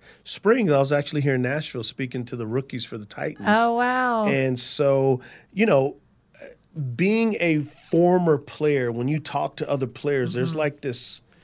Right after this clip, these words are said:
Speaker 1: instant street cred that takes place.
Speaker 2: Oh, I'm
Speaker 1: Like,
Speaker 2: sure.
Speaker 1: they're like, "Oh, he's one of us. Like, I can actually trust him."
Speaker 2: Yeah, 'cause he knows.
Speaker 1: Yeah.
Speaker 2: He knows what it's like.
Speaker 1: Yeah.
Speaker 2: Does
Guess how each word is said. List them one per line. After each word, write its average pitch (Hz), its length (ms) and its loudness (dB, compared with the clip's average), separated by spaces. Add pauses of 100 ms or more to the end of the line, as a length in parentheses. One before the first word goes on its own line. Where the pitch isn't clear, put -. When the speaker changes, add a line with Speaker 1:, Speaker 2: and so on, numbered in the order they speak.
(320)
Speaker 1:
instant 143 500 0
street - 520 -6
cred 113 380 -4
that 107 140 -12
takes 104 300 -8
place. - 240 2
Speaker 2:
Oh, 208 160 8
I'm 165 100 4
Speaker 1:
Like, 123 180 2
Speaker 2:
sure. 180 360 0 (240)
Speaker 1:
they're 147 140 2
like, 127 300 0
"Oh, 160 220 2
he's 175 300 -6
one 175 200 -4
of 127 140 -4 (160)
us. 160 340 0
Like, 120 240 -6
I 135 100 -2
can 151 160 -4
actually 143 360 -6
trust - 560 -12
him." - 140 -18 (180)
Speaker 2:
Yeah, 190 300 2
'cause 175 180 0
he 233 120 2
knows. 208 440 4
Speaker 1:
Yeah. 135 220 4 (120)
Speaker 2:
He 208 120 -2
knows 208 280 2
what 165 100 -2
it's 160 100 -10
like. 156 200 -8 (220)
Speaker 1:
Yeah. 120 280 -2
Speaker 2:
Does 247 220 8